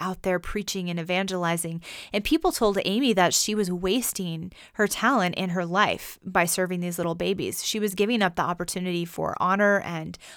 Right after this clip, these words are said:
large-scale impact in order to serve the very weakest. And a lot of times the babies wouldn't even survive. But as she wrestled with that decision, this is what really caused her to choose to serve these weak little ones.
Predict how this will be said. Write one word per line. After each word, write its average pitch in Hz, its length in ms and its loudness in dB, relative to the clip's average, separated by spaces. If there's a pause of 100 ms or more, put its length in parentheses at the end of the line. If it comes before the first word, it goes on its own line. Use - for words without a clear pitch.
large-scale 190 760 6
impact 175 540 0 (280)
in 226 140 0
order 240 240 4
to 214 100 2
serve 196 380 4
the 185 80 -4
very 180 240 2
weakest. 196 460 0
And 180 80 0
a 180 40 -2
lot 185 200 4
of 269 100 2
times 190 240 -2
the - 80 -8
babies 185 400 -2
wouldn't 175 200 -4
even 170 200 -6
survive. 180 680 2 (520)
But 226 320 8
as 220 160 10
she 233 220 2
wrestled 240 540 4
with 214 140 2
that 196 180 2
decision, 180 460 -2
this 226 160 -2
is 320 120 -2
what 226 160 4
really 196 540 0 (220)
caused 196 420 4
her 226 80 4
to 208 160 0
choose 170 640 -2
to - 100 -6
serve 180 360 -2
these 180 260 -2
weak 175 240 -4
little 180 240 2
ones. 165 320 -4